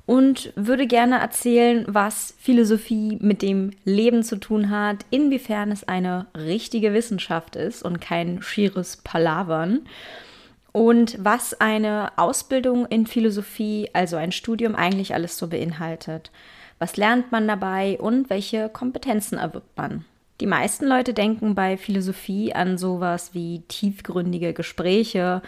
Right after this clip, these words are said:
oder einfach so ein bisschen schwafeln, aber nicht, dass Philosophie eine richtige Wissenschaft und ein Handwerk ist, was man erlernen kann und sollte.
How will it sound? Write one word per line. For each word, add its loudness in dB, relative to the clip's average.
oder 4
einfach 2
so -2
ein 2
bisschen -2
schwafeln, 0
aber 2
nicht, -2
dass 0
Philosophie 0
eine -2
richtige -2
Wissenschaft -4
und -8
ein -6
Handwerk -2
ist, -8
was -4
man -4
erlernen 4
kann -2
und 0
sollte. 0